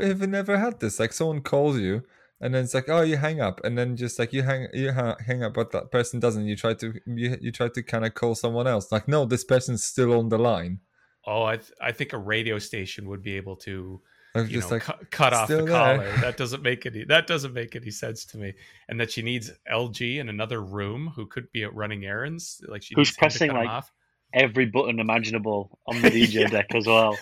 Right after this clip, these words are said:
Speaker 3: Not very good at his <laughs> job. Yeah.
Speaker 2: <laughs> So, yeah, so that didn't quite make sense, but, you know, we need that dynamic for the scene to unfold, but I thought it was a silly dynamic. Um, okay, so my, my number three,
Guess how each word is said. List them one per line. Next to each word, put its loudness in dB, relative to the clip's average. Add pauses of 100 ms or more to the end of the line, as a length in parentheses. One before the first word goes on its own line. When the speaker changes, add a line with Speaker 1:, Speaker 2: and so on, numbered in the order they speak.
(420)
Speaker 3:
Not 6
very 6
good 6
at 4
his -6
<laughs> -
job. 4 (120)
Yeah. -4
Speaker 2:
<laughs> -18 (280)
So, -2 (680)
yeah, 2
so -2
that 0
didn't -4
quite 0
make -2
sense, 0
but, -8 (180)
you -8
know, -4
we -4
need -2
that 2
dynamic -4
for -6
the -10
scene -6
to -4
unfold, -4
but -8
I -10
thought -10
it -12
was -12
a -12
silly -12
dynamic. -12 (640)
Um, -4 (280)
okay, -6
so -10
my, -2 (240)
my -6
number -4
three, -4